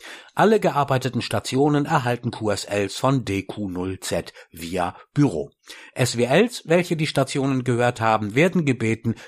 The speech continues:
die empfangenen Q S Os mit ihrem Empfangsbericht an D Q null Z zu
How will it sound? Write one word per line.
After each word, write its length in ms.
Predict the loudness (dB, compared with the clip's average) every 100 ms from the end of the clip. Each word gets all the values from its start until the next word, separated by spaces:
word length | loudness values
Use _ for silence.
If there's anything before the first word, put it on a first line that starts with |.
| 0
die 100 | 2
empfangenen 520 | 2 0 0 0 0
Q 220 | -2 -2 -2
S 160 | -2
Os 240 | -4 -4 -4 -12 -2
mit 180 | 0 0
ihrem 260 | 0 0
Empfangsbericht 880 | 0 -4 -4 -6 -6 -6 -4 -4 -6 -18 -6
an 240 | 0 0 0
D 160 | -4
Q 200 | -4 -6
null 300 | -4 -4 -6
Z 380 | -6 -8 -8 -18
zu 300 | -14 -12 -12